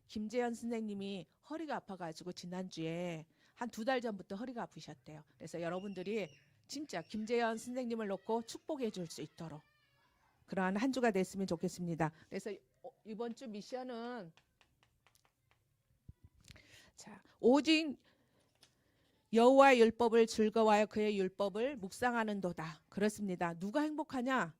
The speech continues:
하나님의 말씀을 들을 수 있는 사람, 하나님의 말씀을 읽을 수 있는 사람, 하나님의 말씀을 묵상할 수 있는 사람, 그리고 그 하나님의 말씀을 지키면서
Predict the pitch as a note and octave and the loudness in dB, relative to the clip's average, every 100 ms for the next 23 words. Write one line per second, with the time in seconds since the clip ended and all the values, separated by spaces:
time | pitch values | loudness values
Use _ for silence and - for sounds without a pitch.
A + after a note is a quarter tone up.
0 | _ - E4+ F4 D#4+ D4 A#3+ G3 - B3 | _ -8 2 4 4 2 2 2 -2 -4
1 | C4 D#4+ D4 - C4+ F4+ - A3 F3 F3 | -4 -4 -8 -4 0 0 0 -8 -10 -10
2 | F3 D#3 D#3 _ _ - E4+ E4 D4+ C4+ | -10 -12 -14 _ _ -4 0 0 0 0
3 | A3+ G3 - B3 C4 E4 - _ _ C#4+ | 0 -2 -2 -4 -4 -4 -8 _ _ 4
4 | F#4+ F#4 F4 A#3+ F#3+ F3+ D#3+ D#3 D#3 _ | 4 4 -2 -6 -8 -10 -12 -14 -16 _
5 | _ - E4 E4 D4+ C4+ A#3+ G3+ G3 B3 | _ -6 -2 0 0 -2 0 -2 -2 -4
6 | B3+ D#4+ - _ _ G3+ A#3+ - D4+ D4 | -2 -4 -6 _ _ -8 -8 -6 -6 -6
7 | B3 F#3+ E3 E3 D#3+ D#3 D#3 _ _ - | -8 -10 -12 -12 -14 -16 -18 _ _ -8
8 | B3 B3 C#4 C#4 D#4+ D#4+ E4+ D4+ C#4+ A#3 | -4 4 4 4 -2 0 -2 0 0 0
9 | G#3 - B3 C4 D#4 - _ _ - B3 | 0 -2 -4 -2 -4 -6 _ _ -12 -12
10 | - - D#4+ C#4+ B3+ B3 A#3+ D#4 E4+ | -12 -8 -4 -2 -2 -2 -2 0 -2